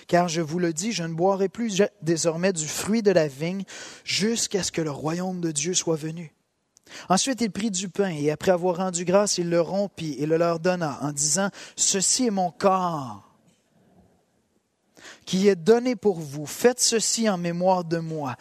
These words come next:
Il prit de même la coupe après le souper et la leur donna en disant, « Cette coupe est la nouvelle alliance en mon sang qui est répandue pour vous. » Quand Néhémie va dans la prière pour Jérusalem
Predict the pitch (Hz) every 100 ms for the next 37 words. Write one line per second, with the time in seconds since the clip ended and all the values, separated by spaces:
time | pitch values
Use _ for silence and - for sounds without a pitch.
0 | - - - 180 - 170 240 202 190 190
1 | 196 185 170 - 226 202 175 160 180 170
2 | - 160 196 185 165 170 165 160 175 175
3 | 151 147 160 175 - - - - - 185
4 | - - 240 214 226 _ _ _ _ _
5 | _ _ _ - 156 151 143 147 185 190
6 | 160 180 180 170 - 156 165 156 143 143
7 | 147 143 - - 127 123 123 120 - -
8 | 135 170 _ _ _ _ _ _ _ _
9 | - - 123 117 120 147 - 139 123 127
10 | 120 110 107 131 _ _ _ _ _ _
11 | _ _ _ _ _ _ _ _ _ _
12 | _ _ _ - 185 202 202 185 180 208
13 | 185 175 160 151 - 156 147 160 165 -
14 | 127 131 135 135 139 127 123